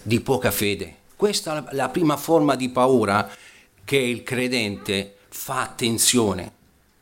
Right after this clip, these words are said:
a non avere. La scrittura ci comanda, ci dice di non avere queste forme di paura,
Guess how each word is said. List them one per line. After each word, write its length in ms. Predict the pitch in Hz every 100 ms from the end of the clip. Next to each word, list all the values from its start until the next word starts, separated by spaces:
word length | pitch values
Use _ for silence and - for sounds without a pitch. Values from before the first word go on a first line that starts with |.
| _ _ _ _ _ _
a 380 | - 117 117 - -
non 340 | 117 131 143
avere. 340 | 123 120 101 95
La 100 | 104
scrittura 600 | - 113 143 127 110 -
ci 180 | -
comanda, 560 | 123 123 131 131 104 104
ci 220 | 101 123
dice 260 | 131 143 101
di 100 | 117
non 200 | 117 127
avere 360 | 127 170 156 127
queste 320 | 151 - 127
forme 380 | 143 139 123 110
di 140 | 113
paura, 560 | - 117 127 101 95